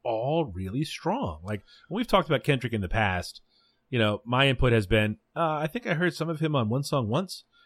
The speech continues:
and you have, I, I feel like you, your sort of comeback to that was when he wants to, like,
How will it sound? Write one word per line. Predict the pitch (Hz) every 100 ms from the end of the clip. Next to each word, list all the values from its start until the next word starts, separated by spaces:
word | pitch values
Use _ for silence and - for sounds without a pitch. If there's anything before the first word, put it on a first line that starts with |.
| _ -
and | 110
you | 117 139 139 131 131
have, | 113 107 _ -
I, | - - - - -
I | -
feel | 151
like | 123 -
you, | 123 120 104
your | 113 120 117 104 _ _ _ _
sort | - 117
of | 101 -
comeback | 131 113 98
to | 110
that | 104 104
was | 101 98 95 90 - _ _ _
when | 104 117
he | 135
wants | 107 113 127 -
to, | - 107 104 98 92 87 - _ _ _ _ -
like, | 107 90